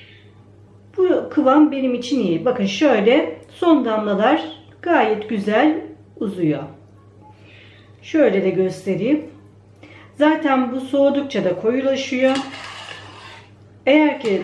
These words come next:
daha koyu istiyorsanız arkadaşlar bu zaten koyulaşacak. Daha, e, koyu da isterseniz biraz daha kaynatabilirsiniz. Ben yaklaşık elli dakika kaynattım.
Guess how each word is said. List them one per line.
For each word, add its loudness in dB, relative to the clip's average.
daha 2
koyu -2
istiyorsanız 0
arkadaşlar 2
bu -2
zaten 4
koyulaşacak. 0
Daha, 4
e, 2
koyu 4
da 2
isterseniz 0
biraz 2
daha 0
kaynatabilirsiniz. 0
Ben 4
yaklaşık 0
elli 0
dakika 0
kaynattım. -4